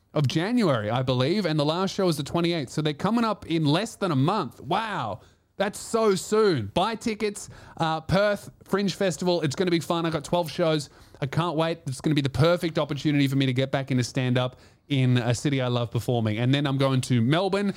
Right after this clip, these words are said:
Then I've got, uh, Sydney's on sale now, and so is Adelaide. And I have a bunch more dates that will be announced soon. Loosebeers dot com for tickets. And, uh, jump over to Patreon. Uh, there'll be a Patreon episode up there right now for you.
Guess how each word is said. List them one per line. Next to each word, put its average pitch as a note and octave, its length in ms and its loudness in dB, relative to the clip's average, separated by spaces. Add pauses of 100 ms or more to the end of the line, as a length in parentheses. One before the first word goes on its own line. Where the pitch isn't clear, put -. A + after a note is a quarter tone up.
(240)
Then D3 160 0
I've D3 180 -2
got, C#3+ 280 0 (100)
uh, B2+ 340 0
Sydney's G3 460 -2
on F#3 100 2
sale F3+ 300 -2
now, E3+ 180 0
and D3 100 2
so G3 200 0
is E3 120 0
Adelaide. F#3+ 520 -2
And D#3 100 -2
I D3+ 80 -2
have D3 140 0
a C#3+ 60 0
bunch F3 340 -2
more F3 140 2
dates D3+ 300 -2
that D#3 140 -2
will D#3 160 4
be D3 120 2
announced C#3 280 0
soon. C#3 260 0 (300)
Loosebeers E3 460 2
dot E3+ 160 0
com D3+ 240 -2
for C#3 80 0
tickets. F#3 460 -4 (320)
And, C#3+ 320 0
uh, C#3+ 160 2
jump F3 260 0
over F3 160 2
to D3+ 80 -2
Patreon. F#3 680 0
Uh, C#3+ 220 -2
there'll C#3 180 0
be D3 80 2
a C#3+ 40 0
Patreon D#3+ 320 0
episode D#3 340 0
up D3+ 160 -4
there D#3 160 0
right D3 260 0 (140)
now E3 320 -2
for D#3+ 220 0
you. A#3+ 160 0